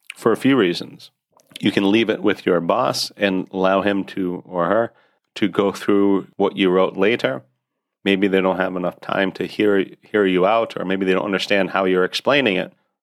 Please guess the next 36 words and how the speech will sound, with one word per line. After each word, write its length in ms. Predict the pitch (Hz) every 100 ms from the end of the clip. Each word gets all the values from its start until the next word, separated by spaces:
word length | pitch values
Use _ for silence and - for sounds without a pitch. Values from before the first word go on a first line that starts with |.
| _
But 100 | 104
when 140 | 104 92
they 100 | 90
see 200 | - 98
it 120 | 90
in 80 | 92
writing, 400 | 101 104 98 90
maybe 180 | 90 90
it'll 140 | 87
make 240 | 87 85
more 180 | 90 87
sense 320 | 85 98 98 -
to 40 |
them. 220 | 92 92
Maybe 240 | 92 87 90
it'll 220 | - 87
be 280 | 87 90 -
more 180 | 92 87
impressive 420 | 85 123 123 -
for 140 | - 50
them. 220 | - - _ _ _ _ _ _ _ _ _ _ _ _ _ -
Another 320 | 107 131 123
use 320 | 101 113 -
is 100 | 101
when 180 | 101 104
you're 120 | 104
making 320 | 98 107 123
a 60 | 117
decision 580 | 113 - 165 - - _
and 140 | - 95
you 80 | 95
want 160 | 95
to 100 | 107
clarify 580 | - - 107 101 - 101
the 140 | 98
arguments. 680 | - 113 110 92 - - -